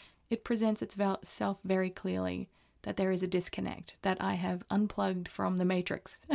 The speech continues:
But here's the thing that I really want you to remember over and above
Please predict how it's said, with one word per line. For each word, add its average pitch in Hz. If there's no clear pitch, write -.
But 220
here's 277
the 233
thing 208
that 190
I 185
really 202
want 180
you 180
to 175
remember 170
over 208
and 202
above 175